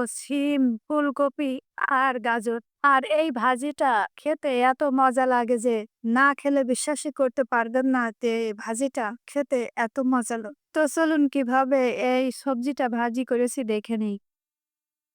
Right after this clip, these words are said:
প্রথমে আমি তিনটা সবজি নিয়ে নিয়েছি, শিম, ফুলকপি আর গাজর।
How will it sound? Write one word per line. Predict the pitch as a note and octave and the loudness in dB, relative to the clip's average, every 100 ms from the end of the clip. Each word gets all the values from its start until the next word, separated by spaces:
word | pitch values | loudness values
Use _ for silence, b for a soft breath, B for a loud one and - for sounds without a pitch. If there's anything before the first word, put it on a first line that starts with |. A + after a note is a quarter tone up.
| _ - | _ -2
প্রথমে | C#4 D4+ D4+ D#4+ | 0 4 4 6
আমি | D#4 D4 D#4 | 6 4 2
তিনটা | D4+ C#4 C4 C#4 D4+ | 0 0 2 2 2
সবজি | D#4 - C#4+ B3 C4+ | -2 -4 -4 -2 0
নিয়ে | B3+ B3+ | 2 2
নিয়েছি, | A#3+ A#3 - A3+ G#3+ | 0 0 -4 -8 -6
শিম, | - - C#4+ D4+ F4+ G#4+ - _ | -8 -4 0 0 0 -4 -8 _
ফুলকপি | - D4+ D4+ C4+ C4 - D#4+ E4+ | -2 2 2 0 -2 0 0 4
আর | C#4+ C#4+ | 4 2
গাজর। | B3 A3+ G#3 G3 | 0 -2 0 -4